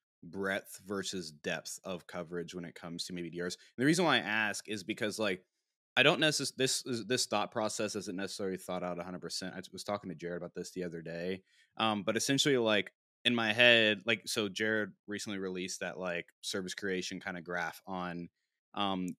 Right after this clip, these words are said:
Twitter. And for those who don't know, that kind of, if you lo-, ever heard of, like, the abstraction maps, it's,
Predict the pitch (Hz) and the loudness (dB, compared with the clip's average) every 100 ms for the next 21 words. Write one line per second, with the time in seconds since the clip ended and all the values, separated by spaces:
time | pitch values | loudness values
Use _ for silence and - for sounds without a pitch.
0 | _ - 160 143 135 - 117 113 117 113 | _ 4 8 10 8 4 0 -2 0 0
1 | 104 107 87 104 117 117 107 104 - 113 | 2 0 0 0 2 4 2 0 2 2
2 | 104 92 - _ _ _ 104 127 123 - | 2 -2 -8 _ _ _ 0 2 4 4
3 | 110 110 104 113 101 98 104 92 - - | 2 4 2 0 0 0 0 -2 -2 2
4 | 135 127 - 110 98 92 92 - 101 - | 6 6 4 -2 0 -2 -2 -6 -8 -8